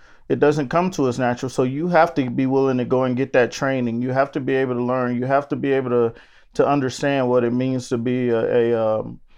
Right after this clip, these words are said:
to move away from that, that, that traditional leader to that, to that leader who can chameleon for the different styles that are coming at you. You know, it's your,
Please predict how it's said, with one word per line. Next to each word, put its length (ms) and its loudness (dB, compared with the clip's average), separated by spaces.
to 160 -2
move 180 2
away 260 4
from 300 2
that, 380 2
that, 320 4
that 180 4
traditional 800 2
leader 400 2
to 220 -2
that, 440 4
to 100 6
that 220 8
leader 280 6
who 200 2
can 420 0
chameleon 840 2
for 220 4
the 120 2
different 360 2
styles 460 4
that 120 2
are 60 -2
coming 360 -2
at 260 -2
you. 80 -6
You 120 -4
know, 220 0
it's 240 -2
your, 720 4